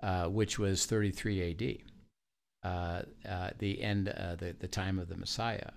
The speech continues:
uh, and that was his ministry on earth. But, but they said, "Yeah, it's sometime around now." So Herod said, "Uh-oh, um,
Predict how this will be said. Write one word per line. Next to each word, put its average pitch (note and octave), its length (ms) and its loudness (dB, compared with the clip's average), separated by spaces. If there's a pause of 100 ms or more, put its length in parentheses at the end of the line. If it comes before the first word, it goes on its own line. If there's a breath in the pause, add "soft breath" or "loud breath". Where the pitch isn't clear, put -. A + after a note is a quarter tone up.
uh, F2 360 -4
and F#2 200 0
that F#2+ 160 2
was F#2 180 -2
his F#2 240 -2 (100)
ministry G2 480 0
on E2 140 -2
earth. A#2 340 0
But, F#2+ 200 0 (840 loud breath)
but B2 220 6
they A#2 160 8
said, A2 680 4 (1080)
"Yeah, E3 460 6
it's D3+ 180 2
sometime - 480 4
around G#2+ 320 6
now." E2 280 -2 (920 soft breath)
So A#2+ 220 6
Herod C3 600 8
said, G2 540 2
"Uh-oh, G#2+ 380 4 (1080)
um, G2 600 2